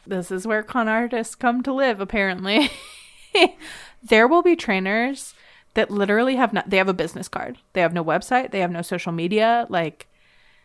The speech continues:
I, all the time I hear, "Oh yeah, I hired this guy named John." <laughs> And I'm like, "What, dude? <laughs> Like, "What?" How did this happen?"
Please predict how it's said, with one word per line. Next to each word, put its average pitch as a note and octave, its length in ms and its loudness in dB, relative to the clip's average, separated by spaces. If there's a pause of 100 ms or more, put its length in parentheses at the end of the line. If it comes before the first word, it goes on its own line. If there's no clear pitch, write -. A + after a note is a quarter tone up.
(180)
I, A3 160 10 (100)
all G#3+ 140 6
the A#3+ 100 6
time G3 280 2
I D#3 100 0
hear, F#3+ 260 0
"Oh C#4 160 4
yeah, E4+ 160 8
I D4 180 10
hired D#4 260 6
this B3+ 160 -2
guy A#3+ 520 8
named F#3 300 0
John." G#3+ 680 8 (220)
<laughs> B4 200 0
And B3+ 100 4 (100)
I'm G4 100 12
like, B3+ 240 8 (540)
"What, A3+ 640 10
dude? C4 380 10
<laughs> - 280 10
Like, - 300 10 (480)
"What?" G#3 680 8 (1000)
How A#3 160 8
did A3+ 220 0
this G#3 180 -4
happen?" G#3+ 540 -2